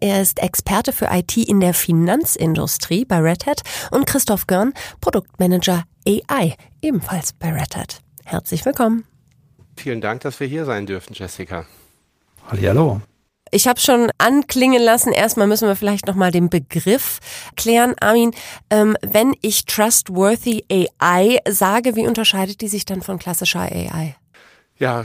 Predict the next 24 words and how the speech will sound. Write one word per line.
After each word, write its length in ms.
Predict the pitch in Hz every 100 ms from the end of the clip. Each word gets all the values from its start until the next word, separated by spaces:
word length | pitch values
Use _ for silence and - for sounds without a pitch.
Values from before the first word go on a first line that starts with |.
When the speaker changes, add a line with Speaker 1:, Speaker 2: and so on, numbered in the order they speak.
| 110
Speaker 2:
also 200 | 127 127
die 380 | 139 135 127 127
vertrauenswürdige 1700 | - 127 - - 120 170 185 - 165 170 165 160 156 151 151 151 127 - -
künstliche 640 | 151 156 - 139 127 135
Intelligenz, 1040 | - 127 - 120 120 117 110 131 143 - -
die 320 | 127 131 131
legt 380 | 117 120 - 131
halt 200 | 120 -
einen 220 | 113 120
besonders 460 | 110 113 113 110
starken 440 | - 110 101 - 117
Fokus 800 | - - 127 135 - 120 120 -
auf, 520 | - 110 110 - -
ähm, 640 | 107 107 110 107 107 110 107
solche 420 | 101 98 117 85
Attribute 640 | - - 113 104 120 - 117
wie 180 | 98 104
die 360 | 107 101 98 98
Transparenz, 960 | - 107 - - 104 113 139 175 - -
die 360 | 120 117 117
Erklärbarkeit, 1500 | - 113 - 113 117 139 151 143 139 - 127 120 120 127 -
die 100 | 113
Nachvollziehbarkeit 1500 | 107 123 143 - 127 117 - - 120 117 110 - 104 107
von 380 | - 117 113 117